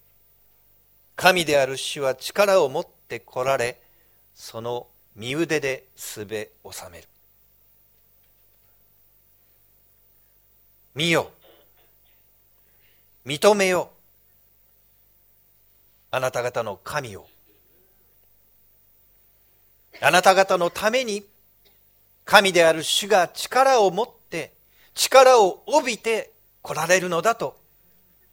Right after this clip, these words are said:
イザヤは言っているのです。では主は一体どこに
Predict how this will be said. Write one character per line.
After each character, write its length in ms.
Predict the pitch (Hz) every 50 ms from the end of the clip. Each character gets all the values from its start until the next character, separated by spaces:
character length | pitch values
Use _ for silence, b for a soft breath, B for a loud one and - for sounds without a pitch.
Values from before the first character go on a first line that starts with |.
| _ _ _ _ -
イ 80 | 113
ザ 140 | 110 117 104
ヤ 100 | 98 90
は 240 | 98 117 131 131 - -
言 100 | - -
っ 20 |
て 260 | _ _ _ - 170
い 80 | 160 139
る 80 | 127 139
の 120 | 131 -
で 100 | - -
す。 140 | - - _ _ _ _ _ _ _ _ _ _ _ _ _ _ _ _ _ _ _ _ _ _ _ _ _ _ _ _ _ _ _ _ _ _ _ _ _ _ _ _ _ _ _ _ _ _ _ _ _ _ _ _ _ _ _ _ _ _ _ _ _ _ _ _ _ -
で 80 | -
は 120 | - 175 165
主 180 | - - 214
は 160 | 196 170 151
一 100 | - 139
体 280 | - _ - 214 180 139
ど 240 | 117 110 104 208 -
こ 180 | - - 247
に 140 | - 104 -